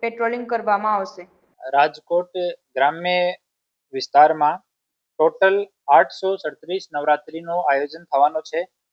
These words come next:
Speaker 2: જેમાંથી અગિયાર કોમર્શિયલ ગરબા, એટી ટુ જેટલા, જો જ્યાં મોટી સંખ્યામાં લોકો ભેગા થનાર છે એવા ગરબા અને સાતસો ચુમ્માલીસ જેટલી નાની શહેરી ગરબીનું આયોજન,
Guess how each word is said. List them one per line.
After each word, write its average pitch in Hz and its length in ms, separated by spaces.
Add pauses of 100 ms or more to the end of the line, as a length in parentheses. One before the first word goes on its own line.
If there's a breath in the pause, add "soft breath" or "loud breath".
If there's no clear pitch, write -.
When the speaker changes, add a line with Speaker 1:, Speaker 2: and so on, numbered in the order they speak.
(120)
Speaker 2:
જેમાંથી 180 500
અગિયાર 175 460
કોમર્શિયલ 170 600
ગરબા, 175 400 (840)
એટી 160 260
ટુ 196 200
જેટલા, 180 600 (800)
જો 165 180
જ્યાં 165 220
મોટી 156 240
સંખ્યામાં 170 600
લોકો 151 240
ભેગા 160 500 (360)
થનાર 160 260
છે 165 380
એવા 160 340 (460)
ગરબા 160 400 (400)
અને 175 200
સાતસો 180 440
ચુમ્માલીસ 170 540
જેટલી 175 400
નાની 170 320
શહેરી 143 300
ગરબીનું 151 540
આયોજન, 143 340